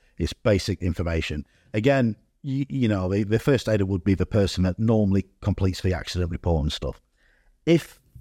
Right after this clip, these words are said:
the business is a little bit more complicated, say it's, it's a higher risk business, it might be in construction or manufacturing engineering or something like that, then what you need to do then is probably do the, uh, it used to be a three-day course, which is first aid at work course. We actually deliver that as a three-day blended learning course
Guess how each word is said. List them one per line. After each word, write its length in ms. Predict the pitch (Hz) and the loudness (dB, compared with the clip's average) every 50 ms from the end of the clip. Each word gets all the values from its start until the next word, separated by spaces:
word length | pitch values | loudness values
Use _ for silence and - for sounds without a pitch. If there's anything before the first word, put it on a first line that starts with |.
| - _ _ - | -20 _ _ 0
the 100 | - 127 | 0 0
business 640 | 104 - _ - 139 131 - - 104 98 90 - - | 0 0 _ 2 4 4 4 4 0 0 0 0 -2
is 140 | 110 95 90 | -2 0 2
a 20 | |
little 140 | 107 104 95 | 2 2 2
bit 80 | 107 101 | 0 0
more 160 | 101 95 90 | 0 0 -2
complicated, 800 | - - 120 117 - 113 - - 92 85 80 - - 85 90 - - | 2 4 2 4 4 0 -2 0 0 -2 -2 -2 -2 -2 -2 -2 -4
say 260 | - - 123 110 101 | -6 0 2 2 2
it's, 140 | 87 - - - | 2 0 -2 -2
it's 180 | 101 92 - | -2 -2 0
a 80 | 104 82 | -2 -2
higher 260 | - 117 107 92 85 | 0 0 0 0 0
risk 280 | 90 107 101 - - - | 0 -2 -2 -4 -4 -4
business, 320 | 90 80 76 85 85 - | -4 -2 0 -2 -2 0
it 40 | 90 | -2
might 140 | 90 85 82 | -2 -2 0
be 120 | 92 90 | 0 0
in 80 | 87 - | -2 -2
construction 640 | - 92 - - - - 95 - - - 92 85 | -2 -4 -4 -4 -4 -4 -4 -4 -4 -4 -2 -2
or 180 | 82 80 80 78 | -2 -2 -2 0
manufacturing 600 | 92 92 92 87 76 - 87 76 - - 95 87 | 0 2 2 2 0 -2 -4 -6 -4 -4 -2 -2
engineering 420 | 90 82 87 90 107 110 101 85 | 0 0 0 2 2 2 2 0
or 40 | 82 | -2
something 300 | - - 85 - - 82 | -6 -8 -6 -6 -4 -4
like 180 | 80 80 85 | -2 -2 -2
that, 280 | 87 95 92 85 80 76 _ _ _ _ _ _ _ _ _ - | 0 0 -2 -2 -4 -8 _ _ _ _ _ _ _ _ _ -4
then 100 | 101 101 | 0 2
what 120 | 135 131 | 2 4
you 80 | 117 107 | 2 2
need 160 | 101 110 98 | 2 0 -2
to 100 | - 101 | 0 0
do 120 | 98 95 87 | 0 2 2
then 140 | 92 87 | 2 0
is 140 | 90 85 - | 0 -2 -4
probably 340 | - - 107 95 92 92 87 | -4 -2 -2 0 0 0 0
do 200 | 80 90 90 85 | 0 0 0 0
the, 260 | 82 90 87 87 87 | 0 0 0 0 -2
uh, 180 | 85 87 87 82 _ _ _ - - | -2 -4 -6 -8 _ _ _ -8 -6
it 60 | 98 | -2
used 220 | 110 117 131 - | 0 0 0 0
to 60 | - | 0
be 80 | - 101 | 0 0
a 40 | 82 | 0
three-day 440 | - 110 110 110 104 101 92 87 78 | 2 2 4 4 4 4 2 0 0
course, 480 | - - 85 85 87 98 - - - | 0 0 0 0 0 0 -2 -4 -4
which 220 | 90 78 - - - | -6 -6 -4 -4 -6
is 100 | 78 - | -4 0
first 240 | - 95 - - | 0 0 0 0
aid 80 | 90 87 | -2 -2
at 80 | 85 82 | 0 0
work 220 | 92 104 98 - | 2 0 0 0
course. 360 | - 90 85 82 80 - - - _ _ _ _ _ _ _ - | -2 -2 -2 -2 -2 -4 -8 -14 _ _ _ _ _ _ _ -12
We 260 | - 110 127 139 135 | -2 4 4 6 6
actually 320 | 117 98 - - 107 101 | 4 2 0 -2 -2 0
deliver 280 | 90 110 110 110 98 101 | 2 4 2 4 2 2
that 260 | 87 90 85 - - | -2 -2 -4 -4 -8
as 80 | 92 - | -6 -6
a 60 | 90 | -6
three-day 360 | - - 143 139 120 117 104 | 0 4 4 4 4 2 0
blended 340 | 92 104 110 117 110 101 90 | 2 2 2 2 4 2 2
learning 280 | 90 92 90 82 82 78 | 0 0 0 -2 -2 -2
course 360 | - 90 85 80 78 - - | -2 -2 0 0 -2 -6 -8